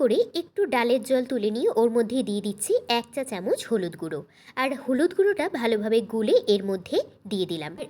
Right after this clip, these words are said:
এতে কিন্তু আমি এখনও অবধি কোনো লবণ ব্যবহার করিনি। ডাল যখন ফোড়নে দেব তারপরই এর মধ্যে লবণ ব্যবহার করব। এবার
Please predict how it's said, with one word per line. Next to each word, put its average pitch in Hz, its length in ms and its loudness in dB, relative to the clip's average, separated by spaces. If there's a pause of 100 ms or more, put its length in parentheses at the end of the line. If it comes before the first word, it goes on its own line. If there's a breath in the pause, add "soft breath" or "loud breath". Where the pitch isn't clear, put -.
(140)
এতে 349 180 4
কিন্তু 359 320 4 (120)
আমি 277 140 4
এখনও 233 380 2
অবধি 208 240 0
কোনো 254 260 2
লবণ 196 420 2
ব্যবহার 180 340 0
করিনি। 175 320 0 (360 soft breath)
ডাল 254 240 0
যখন 330 260 2 (100)
ফোড়নে 302 360 2
দেব 202 200 0 (200)
তারপরই 202 460 2
এর 226 160 0
মধ্যে 185 260 -6
লবণ 196 360 2
ব্যবহার 175 260 -4
করব। 170 260 -4 (640 soft breath)
এবার 359 220 2